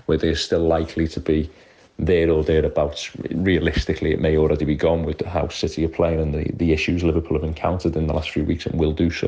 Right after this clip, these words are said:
in, in the coming weeks. But it is something that probably Liverpool will have to look at in, in, during the, the summer transfer window, because I think things do need to change in that sense. You've got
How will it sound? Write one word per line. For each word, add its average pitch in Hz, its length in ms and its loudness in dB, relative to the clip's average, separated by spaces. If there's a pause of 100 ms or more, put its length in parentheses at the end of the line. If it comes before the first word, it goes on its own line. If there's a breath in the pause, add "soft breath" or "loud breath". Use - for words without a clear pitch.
in, 82 160 -6 (340 loud breath)
in - 60 -4
the - 60 -2
coming 92 360 0
weeks. - 380 -8 (1400 loud breath)
But 95 120 2
it 92 80 4
is 107 400 0
something - 400 2
that 90 120 2
probably 90 360 2
Liverpool 90 360 4
will 87 100 4
have - 180 -2
to 92 80 2
look 87 280 0
at 80 240 -2 (100)
in, 82 380 0 (340)
in, 65 180 -2
during 85 460 4
the, 82 300 4 (680 soft breath)
the - 120 -2
summer 85 280 0
transfer 87 560 2
window, 78 460 2 (220)
because 80 360 -2
I - 40 2
think 92 220 -2
things 82 280 0
do 87 160 0
need 80 200 2
to 80 100 -4
change 82 420 0
in 76 100 2
that - 180 -2
sense. - 340 -2
You've 76 120 -2
got - 140 0